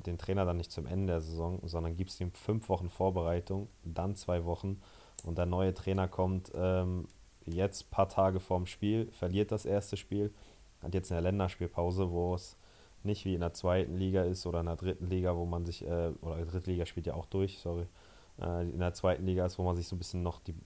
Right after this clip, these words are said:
finden kann, was Neues entwickeln kann in den zwei Wochen, sondern die ganzen Nationalspieler sind abgestellt bei den Länderspielen und ich finde es extrem schwer, jetzt da so einen Turnaround zu schaffen, gerade, äh,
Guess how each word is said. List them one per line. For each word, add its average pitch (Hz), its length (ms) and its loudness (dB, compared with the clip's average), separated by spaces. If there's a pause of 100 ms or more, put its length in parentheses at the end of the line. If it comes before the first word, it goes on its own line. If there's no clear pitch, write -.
(120)
finden 92 260 0
kann, 87 380 0
was 85 160 -4
Neues 87 280 -2
entwickeln 90 420 -2
kann 87 160 -2
in 87 60 0
den 85 120 -2
zwei 87 260 0
Wochen, 92 260 -4 (420)
sondern 82 400 -2
die 85 80 -2
ganzen 92 260 -2
Nationalspieler 90 720 0
sind 92 260 0
abgestellt 92 600 -2 (380)
bei 90 140 2
den 87 160 0
Länderspielen 95 680 0
und 82 200 -6 (2000)
ich - 140 -4
finde 90 180 0
es - 200 -4
extrem 98 600 0
schwer, 92 420 4
jetzt 92 280 0
da 90 180 6
so 90 140 2
einen 85 160 -2
Turnaround 92 500 4
zu - 100 -6
schaffen, 85 340 -4
gerade, 82 580 2
äh, - 640 -8